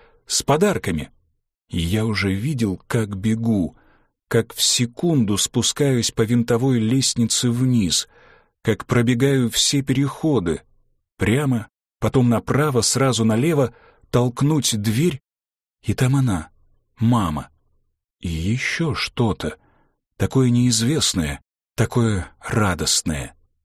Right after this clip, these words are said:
Гудение вдруг выросло из-за спины, стало густым рёвом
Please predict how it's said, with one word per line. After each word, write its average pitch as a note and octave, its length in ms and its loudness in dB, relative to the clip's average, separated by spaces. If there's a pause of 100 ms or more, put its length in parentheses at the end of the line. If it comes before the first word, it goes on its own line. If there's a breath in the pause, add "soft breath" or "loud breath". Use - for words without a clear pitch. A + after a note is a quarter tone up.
(600)
Гудение G#2+ 720 0
вдруг G2 420 -2
выросло G2+ 640 0
из-за F#2 500 -2
спины, F#2 580 -2 (600)
стало G#2 360 0
густым G#2 600 0
рёвом G#2+ 560 0